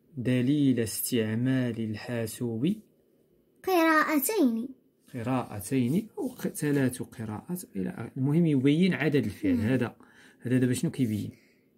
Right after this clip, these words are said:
Speaker 1: نوع الفعل.
Speaker 2: نوع الفعل.
Speaker 1: هذا يؤكد الفعل وهذا
Speaker 2: عدد الفعل.
Speaker 1: عدد الفعل. إذا قراءتين.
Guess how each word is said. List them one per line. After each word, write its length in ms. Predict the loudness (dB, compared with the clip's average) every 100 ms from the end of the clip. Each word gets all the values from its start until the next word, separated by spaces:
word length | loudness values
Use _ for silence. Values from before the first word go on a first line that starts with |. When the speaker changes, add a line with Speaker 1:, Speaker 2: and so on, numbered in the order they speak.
| -4
Speaker 1:
نوع 160 | 0 2
الفعل. 240 | 4 4
Speaker 2:
نوع 160 | 4 0
الفعل. 340 | -6 -10 -12 -2
Speaker 1:
هذا 140 | 2
يؤكد 460 | 4 2 -2 -4 -4
الفعل 420 | -2 -2 -2 -6 -12 _
وهذا 440 | -4 -2 0 0 -2
Speaker 2:
عدد 360 | -8 -6 -4 -6
الفعل. 260 | -12 -8
Speaker 1:
عدد 120 | -4 -2
الفعل. 380 | -4 -4 -4
إذا 260 | -2 -2 -4
قراءتين. 1160 | -6 -6 -4 -2 -4 -6 -10 -2 -2 -2 -6